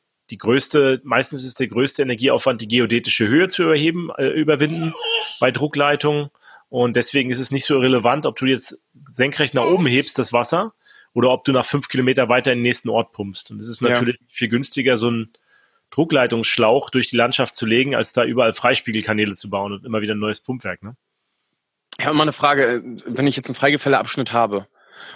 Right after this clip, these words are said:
Speaker 2: und dann läuft das ja in bis zu vier Meter jetzt, nehmen wir mal ein, ein Beispiel jetzt an, bis vier Meter Tiefe. Und in der Großstadt ist es ja so dann, wenn ich nicht irgendwie ins nächste Dorf pumpen muss, sondern einfach nur das Wasser wieder anheben muss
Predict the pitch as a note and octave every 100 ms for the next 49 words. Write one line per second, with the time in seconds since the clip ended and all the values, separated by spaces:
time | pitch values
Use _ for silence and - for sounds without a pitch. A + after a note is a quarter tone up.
0 | - A#2 A#2 C3+ C#3 A#2+ _ B2+ C#3+ D#3+
1 | C#3 C#3 C#3 C#3 C3+ C3 G#2 - - B2+
2 | - B2+ B2+ F#3 G#3+ G3+ F#3+ - B2 D3
3 | C#3+ D3 C#3+ C#3+ A#2 A#2 B2 C3 A#2+ -
4 | - B2+ - B2+ - C3+ B2+ - C3 C3
5 | - - - C3 - C#3+ B2+ A2+ A2 -
6 | A3+ C4+ C4 _ _ _ - - - -
7 | - C#3 C#3+ C3 D#3+ F3 E3 D#3 C#3+ C3+
8 | A#2+ E3+ G#3 G#3+ F#3+ C#3+ E3+ C#3 C3+ C#3
9 | B2+ A#2+ - B2 B2 A#2+ C#3+ - E3+ E3
10 | E3 D#3+ D3 C3+ B2+ A#2 C3+ B2 C3+ B2+
11 | B2 A#2+ B2 A#2 G2+ D#3 E3+ E3 E3 D#3+
12 | -